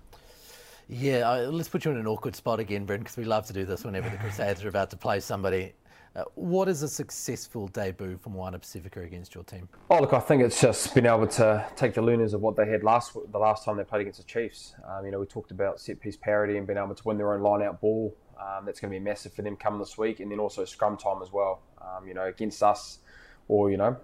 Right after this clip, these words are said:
Speaker 2: um, New Zealand teams, you know, you've gotta be able to win your set piece, and it showed against the Chiefs. If you don't win that,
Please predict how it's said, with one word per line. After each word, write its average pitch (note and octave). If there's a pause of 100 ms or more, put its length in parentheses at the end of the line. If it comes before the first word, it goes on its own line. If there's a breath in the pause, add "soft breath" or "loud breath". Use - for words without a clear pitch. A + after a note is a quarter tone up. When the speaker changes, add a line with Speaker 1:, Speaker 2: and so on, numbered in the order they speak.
(180)
Speaker 2:
um, G2+
New G#2
Zealand G2+
teams, G#2
you E2
know, F#2+
you've G2
gotta G2+
be G2+
able G2
to G2
win G2+
your F#2
set -
piece, G2+
and F#2+
it -
showed G#2
against F#2+
the -
Chiefs. -
If -
you G2+
don't G2+
win G#2
that, G2+